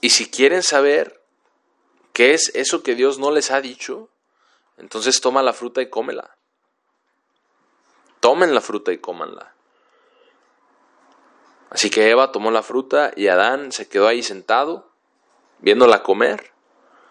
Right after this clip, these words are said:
Ella comió vino y dijo, "Está muy buena, pruébala, te va a gustar".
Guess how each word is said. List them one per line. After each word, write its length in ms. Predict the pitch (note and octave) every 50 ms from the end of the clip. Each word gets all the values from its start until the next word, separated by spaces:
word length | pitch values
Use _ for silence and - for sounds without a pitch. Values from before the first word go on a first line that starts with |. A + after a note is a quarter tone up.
| _ _ _ _ _ _ _ _ _ -
Ella 260 | - A2 C3 C3+ B2+
comió 340 | - A2+ A2 A2+ B2 C3 C3
vino 300 | C3 C#3 D3 D3 D3 D3
y 60 | C#3
dijo, 560 | C3 C#3 C3+ - - D#3+ E3+ - - - - _ _ _ _ _ _ _ _
"Está 260 | - - - - A#2
muy 160 | A#2+ B2+ B2+ B2
buena, 380 | A2+ B2 C3 C#3 D3+ D3 -
pruébala, 480 | - A#2+ C3+ C#3+ D#3+ D#3+ D3 A2+ - -
te 80 | F#2+
va 100 | G#2 A#2+
a 40 | C3
gustar". 600 | C3 B2 A2+ - - - A#2+ C3 D3 - _ _